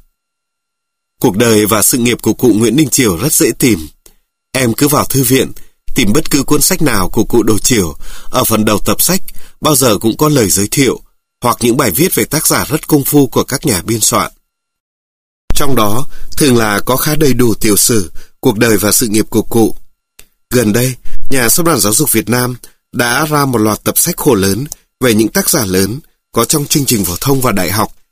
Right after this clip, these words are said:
như Nguyễn Trãi, Nguyễn Du, Nguyễn Đình Chiểu, Tố Hữu, Xuân Diệu, vân vân. Em đến thư viện tìm đọc. Đấy là những công trình rất đáng quý, rất có ích cho việc học tập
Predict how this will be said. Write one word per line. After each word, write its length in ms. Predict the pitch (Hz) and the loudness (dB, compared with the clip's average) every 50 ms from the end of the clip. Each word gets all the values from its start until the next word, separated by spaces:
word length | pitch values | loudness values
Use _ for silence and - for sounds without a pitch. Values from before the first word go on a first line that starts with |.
| _ _ _ | _ _ _
như 220 | 131 143 139 135 | 2 4 4 4
Nguyễn 200 | 127 127 127 117 | 4 2 2 0
Trãi, 340 | 127 - - 127 85 85 123 147 - - - - - - - | 0 0 -2 -2 -2 -2 -4 -4 -4 -2 -2 -4 -4 -2 0
Nguyễn 180 | 127 135 262 | 2 2 2
Du, 300 | 269 - 160 156 151 147 143 - - _ - - - | 2 2 2 0 0 0 -6 -12 -12 _ -10 -2 0
Nguyễn 160 | 135 151 156 | 0 2 2
Đình 120 | 160 147 | 0 0
Chiểu, 320 | - - 131 120 98 82 - - - - - - - - | 0 0 0 2 2 2 2 0 0 -2 -2 -6 -2 0
Tố 140 | 123 127 | 0 0
Hữu, 360 | 131 131 147 127 123 156 170 - - _ _ _ _ | 2 2 2 0 0 0 -4 -8 -16 _ _ _ _
Xuân 280 | - - - 139 127 123 | -4 -2 0 0 0 2
Diệu, 280 | - 131 131 110 - - - - - - - - - | 2 2 2 2 0 -2 -2 -6 -6 -6 -4 -4 -2
vân 200 | - 113 120 110 | 0 0 -2 0
vân. 220 | 104 123 117 110 101 - _ _ _ _ _ _ _ _ _ _ _ _ _ _ | 0 -2 -2 -2 -6 -12 _ _ _ _ _ _ _ _ _ _ _ _ _ _
Em 260 | 139 135 131 127 127 | -4 -2 0 0 2
đến 160 | 120 117 113 | 0 0 -2
thư 140 | - 151 147 | 0 -2 0
viện 160 | 120 135 131 - - | 0 0 -2 -2 -2
tìm 200 | 123 110 101 98 | -2 -2 0 0
đọc. 200 | 107 98 - - _ _ _ _ _ - - _ _ _ - | -2 -4 -6 -10 _ _ _ _ _ -20 -20 _ _ _ -2
Đấy 160 | 120 117 131 | 0 0 2
là 160 | 147 139 117 | 2 0 0
những 140 | 98 104 107 | 0 0 0
công 180 | - 151 151 131 | 0 -2 -2 0
trình 200 | - - 110 92 | 0 -2 -2 -2
rất 200 | 92 - - - | -4 -8 -4 -4
đáng 200 | 127 120 113 123 | -4 -4 -4 -4
quý, 360 | - 127 113 101 98 123 156 - _ _ _ _ _ _ | 0 0 0 0 -2 -6 -10 -14 _ _ _ _ _ _
rất 160 | - 190 - - | -2 -2 0 0
có 100 | 139 139 | 0 0
ích 200 | 123 139 160 - | 0 0 0 -2
cho 120 | - 151 | -2 0
việc 180 | 113 113 104 - | 0 -2 -2 -2
học 220 | - 104 - - | -6 -8 -6 -4
tập 140 | - 101 | -4 -4